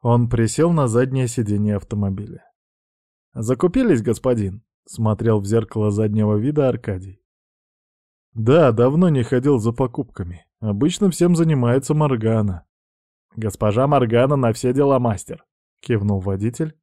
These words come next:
нажав кнопку активации стартера. «Она умница», согласился Томми, откидываясь на спинке кресла поудобней. Аркадий плавно нажал педаль газа, выруливая из парковки.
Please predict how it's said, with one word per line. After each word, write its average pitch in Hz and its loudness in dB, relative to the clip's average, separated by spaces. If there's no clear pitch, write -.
нажав 104 -2
кнопку 165 -6
активации 104 -4
стартера. - -10
«Она 113 2
умница», 135 0
согласился 110 -2
Томми, 160 -2
откидываясь 175 0
на 127 -2
спинке 120 -4
кресла 113 -2
поудобней. 107 -6
Аркадий 120 0
плавно 120 2
нажал 101 0
педаль 151 -6
газа, 123 -4
выруливая 131 0
из 117 -2
парковки. 117 -4